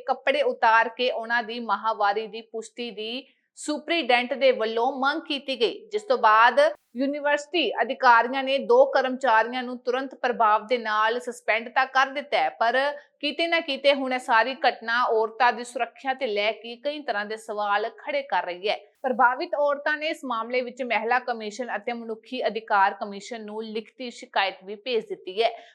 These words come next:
ਪ੍ਰਭਾਵਿਤ ਔਰਤਾਂ ਨੇ ਆਪਣੀ ਮੁਸ਼ਕਲ ਬਿਆਨ ਕਰਦੇ ਹੋਏ ਕਿਹਾ ਕਿ ਦੋ ਸੁਪਰਵਾਈਜ਼ਰਾਂ ਨੇ ਉਹਨਾਂ ਤੇ ਤੇਜ਼ੀ ਨਾਲ ਕੰਮ ਕਰਨ ਦੇ ਲਈ ਦਬਾਅ ਪਾਇਆ ਤੇ ਜਦੋਂ ਉਹਨਾਂ ਨੇ ਉਹਨਾਂ ਨੂੰ ਦੱਸਿਆ ਕਿ ਮਾਹਵਾਰੀ ਅਤੇ ਸਰੀਰਕ ਦਰਦ ਕਾਰਨ ਉਹ ਲਗਾਤਾਰ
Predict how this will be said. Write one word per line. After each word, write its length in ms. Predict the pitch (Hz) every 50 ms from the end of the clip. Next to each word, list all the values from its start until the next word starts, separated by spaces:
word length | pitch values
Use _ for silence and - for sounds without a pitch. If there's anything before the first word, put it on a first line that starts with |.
| _
ਪ੍ਰਭਾਵਿਤ 540 | - 240 220 202 208 214 214 226 262 262 -
ਔਰਤਾਂ 420 | - 226 220 220 220 - 254 247 240
ਨੇ 140 | 226 233 240
ਆਪਣੀ 340 | 208 208 208 - 226 240 233
ਮੁਸ਼ਕਲ 420 | 220 208 202 - - - 240 247
ਬਿਆਨ 320 | 202 208 196 190 214 240
ਕਰਦੇ 300 | 226 240 214 202 202 220
ਹੋਏ 180 | 220 220 220 214
ਕਿਹਾ 360 | 214 - 214 208 208 208 214 226 - - _ _
ਕਿ 80 | 240 208
ਦੋ 220 | 190 240 254 277 311
ਸੁਪਰਵਾਈਜ਼ਰਾਂ 800 | 285 311 262 - 233 240 233 214 196 202 202 202 220 226 226 214
ਨੇ 120 | 220 226
ਉਹਨਾਂ 320 | 233 220 202 202 208 214 226 226 -
ਤੇ 120 | 202 208 214 - -
ਤੇਜ਼ੀ 320 | 220 208 208 - 233 247 240
ਨਾਲ 200 | 226 202 202 208 208
ਕੰਮ 200 | 208 190 196 208 202
ਕਰਨ 280 | 220 202 196 196 202 202
ਦੇ 100 | 196 202
ਲਈ 320 | 196 190 185 190 202 226 240 - _ _ _ _ -
ਦਬਾਅ 340 | 196 175 156 185 196 214 233 -
ਪਾਇਆ 340 | - 220 226 226 226 226 269 - - - _ -
ਤੇ 60 | 220
ਜਦੋਂ 340 | 196 208 208 196 226 240 247
ਉਹਨਾਂ 360 | 233 220 208 208 214 220 220
ਨੇ 200 | 214 214 220 226
ਉਹਨਾਂ 300 | 151 208 202 196 202 220
ਨੂੰ 140 | 226 226 208
ਦੱਸਿਆ 420 | - 196 - - - 262 214 -
ਕਿ 180 | - - 214 208
ਮਾਹਵਾਰੀ 680 | 208 196 190 190 208 214 196 196 185 185 202 214 214
ਅਤੇ 180 | 185 - 196 208
ਸਰੀਰਕ 560 | 214 - 247 208 214 220 220 214 262 254 -
ਦਰਦ 360 | 214 170 190 190 190 202 202
ਕਾਰਨ 400 | 202 - - 180 180 180 202 208
ਉਹ 100 | 196 202
ਲਗਾਤਾਰ 680 | 202 190 180 185 220 220 220 220 190 180 175 180 190 220